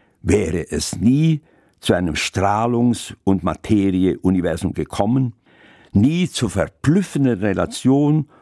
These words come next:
von fünfundzwanzig Prozent Urhelium und fünfundsiebzig Prozent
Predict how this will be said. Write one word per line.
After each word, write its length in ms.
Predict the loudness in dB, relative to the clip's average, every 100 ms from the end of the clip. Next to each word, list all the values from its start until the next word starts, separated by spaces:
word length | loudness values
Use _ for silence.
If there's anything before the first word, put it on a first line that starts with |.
| _
von 160 | -2
fünfundzwanzig 560 | 2 0 2 -2 -4 -4
Prozent 440 | -6 -2 -4 -4 0
Urhelium 880 | 2 2 0 0 0 2 0 0 -4 _ -20 -20 -6
und 260 | 0 0 2
fünfundsiebzig 680 | 0 0 -4 -2 -2 -2
Prozent 460 | -4 -2 0 -2